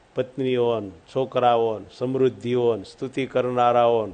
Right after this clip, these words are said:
પૂજા કરનારાઓ ને, એના મંદિરો ને, એની બોલબાલાઓ ને, એના પુરાણો ને, બધુંય ખરું. પણ સંતો,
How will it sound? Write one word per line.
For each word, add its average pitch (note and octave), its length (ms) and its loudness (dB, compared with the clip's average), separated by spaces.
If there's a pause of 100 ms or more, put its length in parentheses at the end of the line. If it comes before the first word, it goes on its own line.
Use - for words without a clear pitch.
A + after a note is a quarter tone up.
પૂજા B2+ 280 0
કરનારાઓ A#2+ 800 2
ને, - 340 -14
એના A#2+ 180 -4
મંદિરો A#2+ 600 -2
ને, F#2 60 -14 (880)
એની B2 140 -6
બોલબાલાઓ B2 760 2
ને, G#2 100 -8
એના B2 280 -4
પુરાણો B2+ 720 0
ને, G#2 80 -8
બધુંય C3+ 360 2
ખરું. C3 320 0 (500)
પણ A#2 140 -4
સંતો, C#3+ 600 0